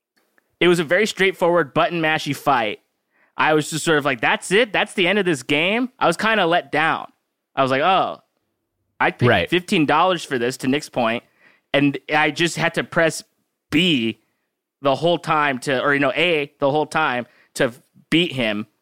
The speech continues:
Speaker 1: and that's all I did. The game starts over, uh, you know, I, I'm, 'cause then it tells you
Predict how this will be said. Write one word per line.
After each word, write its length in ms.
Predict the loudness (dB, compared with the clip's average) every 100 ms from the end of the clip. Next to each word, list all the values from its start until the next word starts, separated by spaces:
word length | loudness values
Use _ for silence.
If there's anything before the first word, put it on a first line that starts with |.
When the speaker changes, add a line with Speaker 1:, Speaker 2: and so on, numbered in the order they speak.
| _ -2
Speaker 1:
and 140 | 2
that's 160 | 0 0
all 200 | 2 2
I 80 | 2
did. 300 | 0 -2 -2 _ _ _ _ _ _ _ _ _ -6
The 100 | -2
game 280 | 0 0 -2
starts 300 | -2 0 0
over, 440 | 0 0 -2 -4 _ _ _ _ 0
uh, 640 | 2 2 0 0 -2 -6 -4
you 120 | -2
know, 180 | -2 -2
I, 200 | -2 -4 -4
I'm, 200 | -4 -4 -10 _
'cause 160 | -4 0
then 120 | 0
it 120 | 0
tells 240 | 0 0 0
you 320 | 0 -2